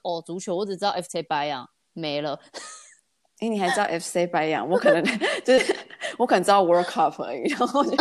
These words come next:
Speaker 2: <laughs> 就我也，我就没在看足球啦。但是，所以我觉得有些话题就也不要，就是有时候你真的没有兴趣的话，你就问，可能可以好奇问他们一下，毕竟只是 small talk 嘛，这也不会延-，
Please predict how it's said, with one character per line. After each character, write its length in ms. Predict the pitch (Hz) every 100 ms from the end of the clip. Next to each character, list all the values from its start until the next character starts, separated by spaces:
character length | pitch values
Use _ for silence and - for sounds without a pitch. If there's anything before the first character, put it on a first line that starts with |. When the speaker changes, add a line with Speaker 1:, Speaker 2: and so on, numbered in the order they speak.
| 349 415 - 339 -
Speaker 2:
<laughs> 560 | 339 - 359 - _ _
就 140 | 330
我 100 | 302
也， 100 | 196
我 220 | 175 196 196
就 80 |
没 140 | 254 190
在 80 | 196
看 240 | 240 202
足 180 | 156 143
球 300 | - 135 127
啦。 260 | 135 143 185
但 140 | 330
是， 100 | 349 339 -
所 160 | - 381
以 40 |
我 80 | 233
觉 40 |
得 80 | 269
有 80 | 202
些 120 | 220
话 200 | 240 226
题 60 | 165
就 100 | 185
也 160 | 170
不 80 | 156
要， 160 | 175 180 -
就 120 | 233
是 220 | 233 220
有 100 | 175
时 100 | 170
候 60 | 254
你 100 | 196
真 160 | 190 196
的 240 | 196 170 -
没 120 | 190
有 200 | 180 160 -
兴 220 | - 196
趣 100 | 180
的 80 | 170
话， 140 | 180
你 80 | 160
就 120 | 208
问， 180 | 214 202 - -
可 120 | - 170
能 120 | 170
可 160 | 240 202
以 80 | 180 - _ _ _
好 260 | - 285 214
奇 160 | -
问 220 | 170 202 180
他 160 | 180
们 180 | 165 143
一 60 | 143
下， 160 | 165 175 -
毕 80 | 277
竟 140 | 285
只 80 | 165
是 100 | 214
small 320 | 208 170 175
talk 340 | - 175 - 120
嘛， 140 | 180
这 160 | 170 233
也 60 |
不 120 | 185 185
会 160 | 190
延-， 160 | 175